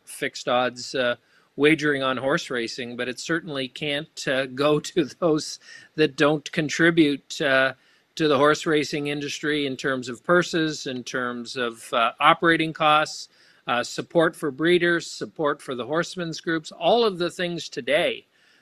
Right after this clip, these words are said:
uh, that come out of the wagering dollar, uh, the par mutual wagering dollar today. And that's the magic of all this. All those groups, including the regulators, are supported,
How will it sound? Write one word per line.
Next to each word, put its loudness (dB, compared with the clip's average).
uh, 2
that -4
come 0
out 6
of -2
the 4
wagering 0
dollar, 0
uh, -6
the -10
par 0
mutual -6
wagering -6
dollar 0
today. -2
And -8
that's -4
the -8
magic -2
of -12
all -6
this. -6
All 4
those 0
groups, -6
including 4
the 0
regulators, 2
are -2
supported, 0